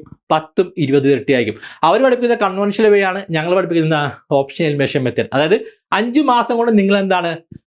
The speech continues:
ഒരു മുപ്പത്തയ്യായിരത്തിൽ കൂടുതൽ സാലറി വാങ്ങിക്കുന്ന ഒരു ജോലിയിലേക്ക് എത്തിക്കുന്നതായിരിക്കും. നിങ്ങളുടെ ലൈഫ് തന്നെ നിങ്ങൾ എന്തായിരിക്കും ചേഞ്ച് ചെയ്യുന്നതായിരിക്കും. ഓക്കെ, അപ്പോൾ അതിനുവേണ്ടി നിങ്ങൾ ഞങ്ങളുടെ ക്ലാസ്സിൽ കണ്ടു നോക്കുക, കണ്ടാൽ നിങ്ങൾക്ക് കൃത്യമായിട്ട് മനസ്സിലാവും. അതാണ് ഞാൻ പറഞ്ഞത്, നിങ്ങൾക്ക് ഈ ക്ലാസ്സുകൾ കണ്ടു നോക്കാം, നാല്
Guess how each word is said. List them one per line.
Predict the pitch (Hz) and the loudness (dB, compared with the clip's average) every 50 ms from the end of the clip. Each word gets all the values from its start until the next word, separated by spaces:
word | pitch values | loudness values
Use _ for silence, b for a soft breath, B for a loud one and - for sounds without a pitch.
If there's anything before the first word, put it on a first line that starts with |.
| _ - 170 | _ 0 2
ഒരു | 175 196 202 180 180 | 2 2 2 0 -2
മുപ്പത്തയ്യായിരത്തിൽ | 180 175 - 208 208 208 226 214 220 220 214 208 214 208 214 208 - 220 208 - | -4 -2 -2 -2 0 0 0 2 2 2 2 0 0 -2 -2 -2 -2 -2 0 2
കൂടുതൽ | 202 190 196 202 202 202 | 2 2 4 2 2 0
സാലറി | 196 175 175 175 180 190 190 185 | 2 2 2 2 0 0 0 0
വാങ്ങിക്കുന്ന | 180 180 175 175 175 180 170 | 0 0 -2 -2 -2 0 0
ഒരു | 160 147 | 2 2
ജോലിയിലേക്ക് | 156 151 156 165 175 175 165 175 175 - 160 | 2 2 4 4 2 2 2 0 -2 0 -2
എത്തിക്കുന്നതായിരിക്കും. | - - 165 147 165 170 165 165 151 139 160 160 - - 151 | -2 -2 -2 0 0 2 2 2 0 0 -2 -6 -8 -4 -2
നിങ്ങളുടെ | 151 160 170 175 160 151 | 0 2 2 2 2 0
ലൈഫ് | 151 156 170 165 165 - | 0 0 0 -2 0 0
തന്നെ | 185 170 170 | 0 0 0
നിങ്ങൾ | 165 156 151 151 147 | 0 0 0 0 0
എന്തായിരിക്കും | 139 139 139 135 123 123 - _ _ _ - 139 | 0 0 0 0 0 -4 -6 _ _ _ -4 -2
ചേഞ്ച് | 131 123 120 123 | -2 0 0 -2
ചെയ്യുന്നതായിരിക്കും. | 120 117 110 110 110 107 104 - - _ _ - 170 | -2 -2 0 -2 -2 -2 -4 -8 -12 _ _ -4 -2
ഓക്കെ, | 151 143 - B B B B B | -2 -2 -4 B B B B B
അപ്പോൾ | 214 254 254 | -2 0 0
അതിനുവേണ്ടി | 269 285 294 294 285 277 | 0 0 -2 -2 0 0
നിങ്ങൾ | 277 285 294 233 214 | 2 2 2 0 0
ഞങ്ങളുടെ | 208 220 240 220 | 0 0 0 2
ക്ലാസ്സിൽ | 220 214 208 208 - 240 233 226 | 2 2 2 2 0 0 0 0
കണ്ടു | 208 202 196 202 208 | 0 0 0 0 0
നോക്കുക, | 202 202 214 214 214 - 190 | 0 0 0 -2 -2 -2 -2
കണ്ടാൽ | 180 185 190 202 226 226 208 | -4 -2 -2 -2 -2 0 0
നിങ്ങൾക്ക് | 196 190 175 - 196 | -2 -2 0 0 0
കൃത്യമായിട്ട് | 170 - - 175 175 175 170 175 180 165 | 0 0 0 0 0 0 0 -2 -2 -2
മനസ്സിലാവും. | 151 147 - 147 120 113 - B B B B B - | -2 -2 0 0 -2 -2 -4 B B B B B 0
അതാണ് | 196 208 220 226 | 0 2 2 0
ഞാൻ | 220 214 214 | 0 0 0
പറഞ്ഞത്, | 208 196 208 220 254 - - - - | 0 2 2 2 0 -2 -6 -6 0
നിങ്ങൾക്ക് | 196 220 220 220 254 | 0 0 2 0 0
ഈ | 254 240 | 0 2
ക്ലാസ്സുകൾ | 233 233 254 254 254 285 285 277 277 233 | 2 2 2 2 2 2 0 2 2 0
കണ്ടു | 214 208 208 214 | 0 2 2 0
നോക്കാം, | 208 208 202 202 196 185 185 | 2 2 0 -2 0 0 0
നാല് | 180 190 202 196 | 0 0 0 0